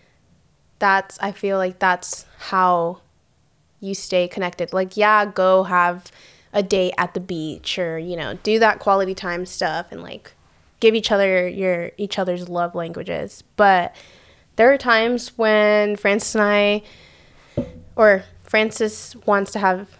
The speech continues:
sex and I don't, but I still have sex with him because that's what he wants,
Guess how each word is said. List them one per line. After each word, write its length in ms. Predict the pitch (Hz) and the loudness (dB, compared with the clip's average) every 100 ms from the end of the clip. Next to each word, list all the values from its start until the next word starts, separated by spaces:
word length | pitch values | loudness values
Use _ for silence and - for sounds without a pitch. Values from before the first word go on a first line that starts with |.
| _ | _
sex 440 | - 190 196 - | -2 -2 -2 -2
and 320 | 190 180 175 180 - - | -2 0 -2 -6 -16 -4
I 160 | 170 185 | -2 0
don't, 400 | 165 160 190 - | 0 0 -4 2
but 220 | 180 156 | 2 4
I 100 | 180 | 0
still 360 | 175 185 170 - - | 0 0 -2 -6 -8
have 180 | 175 170 | -8 -2
sex 280 | 170 170 202 | -4 -2 -4
with 80 | |
him 200 | 214 214 | -2 -2
because 320 | 208 190 185 175 | -2 0 0 0
that's 180 | 175 196 | -4 0
what 40 | |
he 60 | 240 | 2
wants, 540 | 294 - 196 - | 2 0 -10 -14